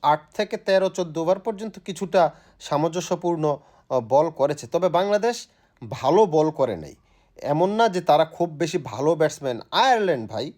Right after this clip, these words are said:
আয়ারল্যান্ড, আরে শুক্রবার, শুক্রবার আট দিন, আহ, হইছে ক্রিকেট খেলতেছে। মাসুম বাচ্চা,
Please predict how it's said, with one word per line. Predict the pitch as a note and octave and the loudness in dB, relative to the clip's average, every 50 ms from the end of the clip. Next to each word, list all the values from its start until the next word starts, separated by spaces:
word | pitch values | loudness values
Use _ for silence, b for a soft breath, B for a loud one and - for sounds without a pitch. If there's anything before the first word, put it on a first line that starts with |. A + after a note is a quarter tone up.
| _ _ _ _ - | _ _ _ _ 0
আয়ারল্যান্ড, | - G#3 A3 G3+ F3 D3+ C#3+ D3+ | 4 4 4 4 4 0 0 0
আরে | E3+ G3+ G#3+ | 0 -2 -2
শুক্রবার, | - - A3 F3+ A#3 A#3 A#3 G#3+ | -4 -10 -12 -6 -4 -2 -2 -2
শুক্রবার | - G#3+ F#3 G3+ G3+ G#3 G3 | -4 -6 -8 -6 -4 -2 -2
আট | F#3 F3+ F3+ F3 | 2 2 2 0
দিন, | E3 D#3 D3+ F3+ G3+ G3 - b b b b b b | 0 -8 -10 -8 -8 -8 -8 b b b b b b
আহ, | - E3+ F3+ | 0 0 2
হইছে | F3 F#3+ F3+ - D3 A#2+ A#2 | 2 0 -2 -2 -6 -6 -6
ক্রিকেট | A#2+ _ - D#3 - E3 D#3 - - | -8 _ -12 -8 -6 -6 -6 -6 -6
খেলতেছে। | C#3 A#2+ - G#2+ F#2 - - - _ _ _ - | -8 -8 -8 -10 -14 -14 -18 -20 _ _ _ -6
মাসুম | F#3 G#3 A3+ G#3+ - A3 F3 C3 B2 A#2 | 0 0 0 0 0 -4 -6 -6 -6 0
বাচ্চা, | A#2+ F3+ A3 A3 - - D3+ G2+ | 2 2 2 2 0 -4 -4 -4